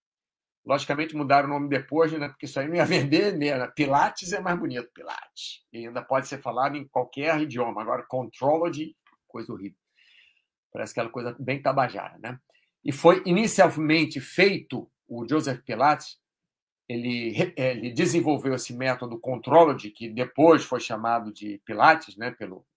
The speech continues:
nome dele, pelo criador, por causa, porque é o nome do criador. Ele in-, inicialmente foi feito com material disponível no local, que era o quê? Você tá ali numa,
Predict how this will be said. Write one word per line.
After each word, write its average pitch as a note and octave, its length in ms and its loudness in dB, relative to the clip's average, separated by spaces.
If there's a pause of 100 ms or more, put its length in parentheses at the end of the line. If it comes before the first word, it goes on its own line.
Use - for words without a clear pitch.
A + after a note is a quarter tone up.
nome G#2 260 -8
dele, B2 220 -4
pelo G2 180 -14
criador, B2 460 -2 (960)
por - 60 -20
causa, A#2 260 0 (120)
porque - 280 -6
é A2+ 40 2
o A2 80 -4
nome A2 160 -8
do A2 80 -8
criador. A#2 420 -6 (340)
Ele C#3 240 2
in-, A3 200 0
inicialmente F3 560 4
foi E3 160 2
feito F#3 280 -2
com F3+ 300 -4
material D#3+ 540 6
disponível F3+ 640 2
no F#3+ 80 0
local, E3+ 640 4
que - 120 6
era F#3+ 140 10
o F3 80 -2
quê? - 280 -8 (200)
Você - 180 4
tá D#3+ 140 4
ali E3 160 6
numa, C#3+ 500 2